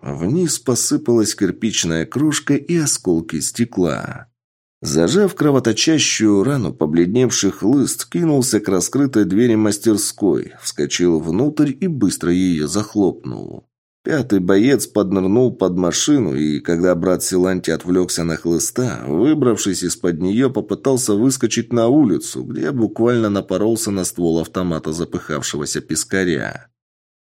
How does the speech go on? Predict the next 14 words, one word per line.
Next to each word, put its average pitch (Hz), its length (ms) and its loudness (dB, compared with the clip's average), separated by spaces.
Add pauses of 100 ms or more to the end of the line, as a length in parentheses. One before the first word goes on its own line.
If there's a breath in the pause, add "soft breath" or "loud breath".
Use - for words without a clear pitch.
(120)
Скорее 190 480 0
от - 120 -2
неожиданности, 139 880 2
чем 127 280 2
осознанно, 90 680 -2
пескарь 139 600 2
нажал 113 420 2
спусковой 101 580 0
крючок, 90 560 0
и 104 40 6
очередь 123 540 2
распорола 90 600 2
живот 85 420 0
несчастному. 73 1000 -6